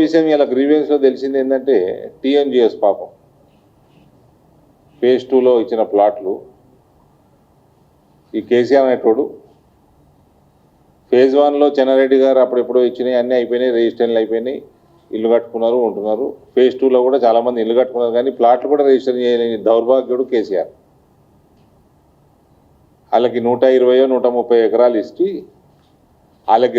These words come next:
రిజిస్ట్రేషన్లు ఆపేసి పది ఎకరాలు లంచం అడిగిండట కేటీఆర్. అలా సొసైటీ నుంచి మొత్తం పది ఎకరాలు లంచం ఇస్తే అప్పుడు రిజిస్టర్ చేస్తానన్నమాట. ఇక ఇటువంటి వాళ్ళు కూడా రాజకీయాలు చేస్తూ ఉన్నారు.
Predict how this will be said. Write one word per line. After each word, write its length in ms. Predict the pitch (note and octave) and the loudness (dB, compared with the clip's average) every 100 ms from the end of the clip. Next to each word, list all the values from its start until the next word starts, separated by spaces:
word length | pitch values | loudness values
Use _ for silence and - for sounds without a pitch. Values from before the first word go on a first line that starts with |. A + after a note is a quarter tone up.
| G#2+ | 0
రిజిస్ట్రేషన్లు 680 | A#2+ B2 D3+ C#3+ C3+ C3 A2 | 0 0 2 2 2 4 2
ఆపేసి 440 | A2 B2+ A#2+ F3+ G3+ - _ _ _ _ _ _ _ - | 2 0 -2 -6 -10 -12 _ _ _ _ _ _ _ -2
పది 140 | C3 C#3 | 2 2
ఎకరాలు 340 | D3 D3+ E3 D#3+ C#3 | 2 4 4 4 2
లంచం 220 | C3+ D#3 D#3 | 2 2 2
అడిగిండట 340 | C#3 B2 G#2 G2 | 0 -2 -2 0
కేటీఆర్. 360 | G#2+ G#2 F2+ - - _ _ _ _ _ _ _ _ _ _ _ _ _ _ _ _ _ - | 0 2 0 -2 -16 _ _ _ _ _ _ _ _ _ _ _ _ _ _ _ _ _ -8
అలా 120 | G#2+ A2 B2+ | -4 0 0
సొసైటీ 280 | A#2+ D3 D3 C#3+ | 2 0 0 -2
నుంచి 120 | C#3 B2 | -2 -2
మొత్తం 180 | B2 D3+ C3 | 0 0 2
పది 100 | B2+ | 2
ఎకరాలు 220 | B2 C#3+ C3+ | 2 2 2
లంచం 220 | A#2+ C#3 C#3 | 0 0 -2
ఇస్తే 120 | C#3 D#3 | 0 0
అప్పుడు 140 | C3 B2 | 2 0
రిజిస్టర్ 280 | A#2+ C3 A2+ | 0 0 0
చేస్తానన్నమాట. 500 | G2+ G#2 F2 - - _ _ _ _ _ _ _ _ _ _ _ - | 0 -2 -4 -10 -20 _ _ _ _ _ _ _ _ _ _ _ 0
ఇక 80 | C3 C3+ | 2 2
ఇటువంటి 340 | C3+ D3 D3 D3+ | 4 2 4 2
వాళ్ళు 180 | C#3 C#3 B2+ | 4 2 2
కూడా 160 | C#3+ F3+ D#3+ B2+ - - _ _ _ _ _ _ - | 4 4 4 0 -8 -18 _ _ _ _ _ _ 0
రాజకీయాలు 420 | B2 B2+ A#2 C3+ B2 | 0 2 0 0 0
చేస్తూ 200 | F#2+ G2+ F2+ | 0 -2 -4
ఉన్నారు. 220 | E2+ - | -8 -16